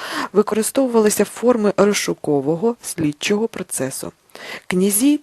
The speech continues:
та їхні прибічники самостійно здійснювали розслідування й самі ж судили таких злочинців.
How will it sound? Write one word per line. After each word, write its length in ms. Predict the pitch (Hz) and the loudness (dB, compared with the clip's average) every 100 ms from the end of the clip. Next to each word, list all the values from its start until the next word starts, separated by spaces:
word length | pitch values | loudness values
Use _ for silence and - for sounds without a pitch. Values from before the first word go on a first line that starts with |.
| - | 2
та 100 | 175 | 2
їхні 400 | 165 160 - 147 | 2 -4 -6 -8
прибічники 680 | - 139 196 - 170 160 170 | -6 -4 -6 -4 -4 -2 0
самостійно 680 | 226 254 254 - 147 135 135 | 0 -2 -4 -4 -4 -2 -4
здійснювали 640 | - 143 - 139 135 135 | -4 -6 -6 -4 -2 -2
розслідування 720 | 135 - 175 208 233 233 226 | -4 -6 -4 -4 -4 -4 -6
й 80 | 214 | -8
самі 420 | - 143 139 175 | -6 -6 -4 -6
ж 80 | - - - | -8 -14 -8
судили 640 | - 160 127 147 151 202 220 _ - | -6 -4 -2 0 0 -2 -6 _ -8
таких 340 | 147 - 139 - - | -8 -8 -12 -12 -18
злочинців. 720 | - 147 139 - 147 135 - | -14 -12 -10 -12 -14 -16 -16